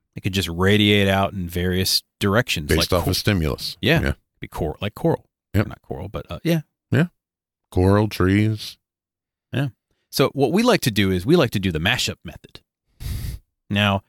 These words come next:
Speaker 1: if you've listened to Chimeras, either part one or part two, you'll understand what we mean. Grab a bunch of animals that you like, or, again, vegetables or minerals as well.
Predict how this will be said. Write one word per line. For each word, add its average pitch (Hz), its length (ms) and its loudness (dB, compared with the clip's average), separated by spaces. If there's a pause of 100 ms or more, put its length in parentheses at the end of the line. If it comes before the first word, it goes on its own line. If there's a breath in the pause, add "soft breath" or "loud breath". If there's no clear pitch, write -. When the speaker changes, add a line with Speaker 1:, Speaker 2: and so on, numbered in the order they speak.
(140)
Speaker 1:
if 92 140 -6
you've 98 180 -2
listened 120 400 2
to 101 200 2
Chimeras, 107 800 0 (1200)
either 107 400 2
part - 240 0
one 107 240 4
or 101 120 4
part - 260 2
two, 117 420 2 (240)
you'll 87 220 0
understand 95 520 0
what 76 100 -6
we 110 100 0
mean. 123 320 0 (600)
Grab 98 260 -2
a 139 40 -2
bunch 143 220 2
of - 80 -2
animals 110 640 0
that 65 100 -8
you 143 200 2
like, 101 320 0
or, 95 320 2 (360)
again, 135 340 -2 (220)
vegetables 95 600 -2
or 101 80 0
minerals 85 520 0
as 80 120 -4
well. 95 400 2